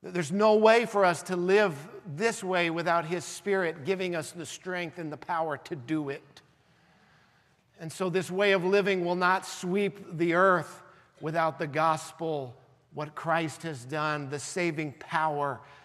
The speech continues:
of God working in the world.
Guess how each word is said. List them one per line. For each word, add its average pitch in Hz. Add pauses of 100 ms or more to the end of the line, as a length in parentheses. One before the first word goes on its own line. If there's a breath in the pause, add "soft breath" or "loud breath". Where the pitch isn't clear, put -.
(240 loud breath)
of 135 (220)
God 143
working 143
in 139
the 131
world. 135